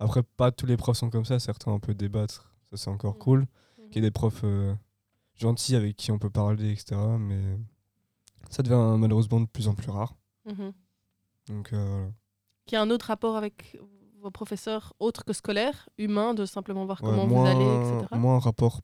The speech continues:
Speaker 1: prof-élève, en mode, euh, ouais, eux, eux nous disent un truc, on est obligé de le faire, et nous, quand on, on suppose quelque chose, on propose,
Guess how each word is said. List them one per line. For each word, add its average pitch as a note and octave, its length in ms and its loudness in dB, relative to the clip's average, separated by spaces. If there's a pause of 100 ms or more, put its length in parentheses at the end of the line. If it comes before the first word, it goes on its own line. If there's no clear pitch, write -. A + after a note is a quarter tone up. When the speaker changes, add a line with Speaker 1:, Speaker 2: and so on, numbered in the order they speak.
Speaker 1:
prof-élève, A#2+ 880 4 (1000)
en A2 40 0
mode, A2 280 2
euh, G#2 500 4 (400)
ouais, A2 220 0 (100)
eux, B2 360 6 (1000)
eux C3+ 80 4
nous C3+ 100 4
disent B2 140 0
un A#2+ 80 2
truc, C3 280 0 (180)
on A2+ 80 0
est A2 40 6
obligé A2+ 220 6
de A2 80 -2
le A2 100 2
faire, B2 460 0
et G#2 140 -6
nous, A2 160 -2
quand G#2+ 400 -4
on, G#2 180 -6
on A#2 80 -2
suppose B2+ 540 2
quelque A#2+ 220 -4
chose, A#2 280 -2
on A2+ 100 -2
propose, B2 760 2